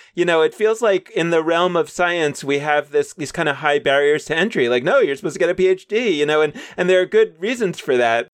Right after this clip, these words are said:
And yet, right, I'm one of the biggest advocates to say that that's not how we should be looking at it in Judaism. But I'm curious if you have a, a perspective on that, or if you, if you, uh, think that actually science would be better off if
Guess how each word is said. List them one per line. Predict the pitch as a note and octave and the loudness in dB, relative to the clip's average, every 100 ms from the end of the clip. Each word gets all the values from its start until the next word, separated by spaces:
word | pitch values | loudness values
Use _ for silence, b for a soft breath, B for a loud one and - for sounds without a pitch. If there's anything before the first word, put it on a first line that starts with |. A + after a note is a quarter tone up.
| _ - | _ -4
And | F#3+ G3+ | 0 2
yet, | C4 A3+ - _ - G#3+ | 2 0 -6 _ -20 -2
right, | F3+ F#3+ | 0 2
I'm | F3 F3 G3 E3+ _ _ _ | 2 0 -2 -8 _ _ _
one | D#3+ F3 | -2 0
of | |
the | F3 | 2
biggest | F#3 G#3+ F#3 | 2 0 2
advocates | D3 D3 D#3 D#3 - | 0 -2 -2 -2 -4
to | F#3+ | -6
say | F3 D#3 | 0 2
that | D#3 | 2
that's | D3+ D3+ E3+ | 0 -2 0
not | E3+ | -2
how | E3+ D#3 | 0 0
we | D3 | -2
should | D3+ | -4
be | A#2+ | -2
looking | C#3+ D3 D#3 C#3+ | 0 -2 -2 0
at | C#3 | 2
it | C#3 C3+ | 2 0
in | - C3+ | -2 -4
Judaism. | D3+ F#3+ D#3 A2+ B2+ A#2+ B2+ B B B | 0 0 0 0 -2 -2 -6 B B B
But | F3 | -2
I'm | F3+ | -2
curious | C4 C4+ A3 | 0 0 0
if | A3 | 0
you | F#3 F#3 | 0 0
have | F3+ D#3+ | 2 2
a, | D3+ C#3 D3+ | 2 2 0
a | C#3 _ | -4 _
perspective | - D3+ - D3+ - A#2+ | -4 -2 0 -2 -2 -2
on | A2+ | -2
that, | A2 A2 | 0 0
or | A2+ | 2
if | A#2+ C3+ C#3+ | 0 0 0
you, | C#3 C#3 D3 | 0 0 -2
if | D3 D3+ | -4 -2
you, | C#3 C3+ | 0 2
uh, | C3 B2+ | 2 0
think | F3+ D#3+ | -2 -2
that | D3 | 0
actually | C#3 C#3+ - D3 C#3 | 0 -2 0 -2 -2
science | B2+ C3+ C#3 C#3+ | -2 -2 0 -4
would | C3 | -4
be | C3 | -2
better | C3+ C3 | 0 2
off | C3 C3 D3 | 2 0 0
if | B2+ | -4